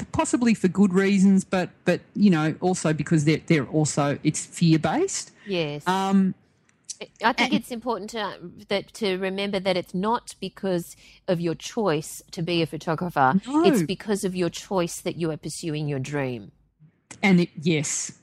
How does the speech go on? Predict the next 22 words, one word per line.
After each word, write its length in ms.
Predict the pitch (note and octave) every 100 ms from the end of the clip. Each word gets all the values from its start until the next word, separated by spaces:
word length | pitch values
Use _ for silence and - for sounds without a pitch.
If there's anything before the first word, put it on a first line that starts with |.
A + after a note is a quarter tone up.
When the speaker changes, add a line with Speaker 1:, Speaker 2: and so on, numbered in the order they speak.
| _
Speaker 1:
exactly. 760 | - D#3+ - C3 - D#3 C#3 C3+
Speaker 2:
Mm. 80 | E3+
Speaker 1:
So, 540 | D3 E3+ D#3 D#3 D#3 D3
uh, 200 | D3+ D3+ -
um, 500 | D#3 D3 D#3+ D#3 - _ _ _ _ _ _
find 580 | - - F3+ F3+ F3+ F3
those 320 | E3 E3 D3+
like-minded 760 | D#3 D3 D#3+ E3+ D#3 D3+ D3+ -
people 420 | D#3 D3+ D3+ C#3+
who 160 | F3+
are 60 | D#3+
going 240 | D3 D3+
to 100 | D3+
support 500 | E3+ - - D3+ C#3+
you. 260 | D3+ C#3+ C#3
Speaker 2:
Mm. 260 | C3 D#3+ D3+
Speaker 1:
And 160 | D#3+
so 200 | - D#3
there's 220 | D3 E3 -
going 240 | D#3 E3
to 60 | E3
be, 380 | D#3 D3+ D3+